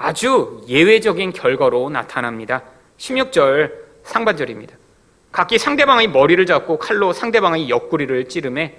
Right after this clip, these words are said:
일제히 쓰러진지라. 여러분, 지금 이거 자살 경기하자고 내보낸 건가요? 지금 스물네 명이 나와서 서로 경기를 했는데 서로서로 옆구리를 다 찔러서 그냥 스물네 명이 다 죽어버린 거예요.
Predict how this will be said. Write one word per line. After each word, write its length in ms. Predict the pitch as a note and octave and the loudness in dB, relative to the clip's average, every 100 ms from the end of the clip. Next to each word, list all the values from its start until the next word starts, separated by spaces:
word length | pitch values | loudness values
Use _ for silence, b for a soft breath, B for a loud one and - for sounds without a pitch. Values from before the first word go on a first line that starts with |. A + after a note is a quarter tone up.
| _ - | _ -12
일제히 500 | C3+ C#3+ - C3 B2 | -8 -6 -2 -2 -2
쓰러진지라. 680 | - F#3 E3+ C#3 A2+ - A2 _ _ _ _ _ _ _ _ _ - B B B | -8 -4 -4 -4 -14 -18 -20 _ _ _ _ _ _ _ _ _ -20 B B B
여러분, 200 | B3+ E4+ | 2 4
지금 520 | F3+ F#3+ A#3 - - - | 2 4 4 2 -8 -8
이거 80 | - | -6
자살 680 | - - C#4+ E4 E4 A3 | -4 0 2 2 0 -4
경기하자고 680 | - E3+ F3+ F3 D3+ C3 B2+ | -4 0 0 0 -2 -2 -2
내보낸 340 | A#2+ B2 D3+ C#3 | 2 2 2 -2
건가요? 460 | A2+ A2 - - - _ _ _ _ _ _ - | -6 -10 -14 -14 -20 _ _ _ _ _ _ -8
지금 120 | E4+ | -4
스물네 460 | - F4+ F#4 G3+ | 0 4 4 4
명이 220 | G3+ A#3 A#3 | 4 2 4
나와서 340 | F3 E3 G3 | 4 2 0
서로 600 | F#3 A#3 G#3+ A3+ B2 - - - | -2 2 4 4 2 -6 -20 -10
경기를 440 | - E3+ F#3 G#3 A#3+ | -2 0 2 2 2
했는데 600 | A#3+ D#3+ G#3+ A#3 - - - _ _ _ | -2 0 0 0 -4 -20 -20 _ _ _
서로서로 440 | - - F4+ E4+ D#4+ | -6 -2 2 2 4
옆구리를 340 | G3+ - C4 | 4 2 0
다 120 | A3+ | 2
찔러서 560 | - A3 F3+ B3 C3+ - | 2 -2 2 2 0 -6
그냥 140 | - C#4+ | -4 -2
스물네 300 | - F#4+ F4+ | 0 2 2
명이 180 | D4+ - | 0 -4
다 160 | - | -6
죽어버린 440 | - G#3 E3+ C#3+ A2+ | 2 4 4 0 -4
거예요. 420 | A2 A#2 D#3+ | -10 -10 -14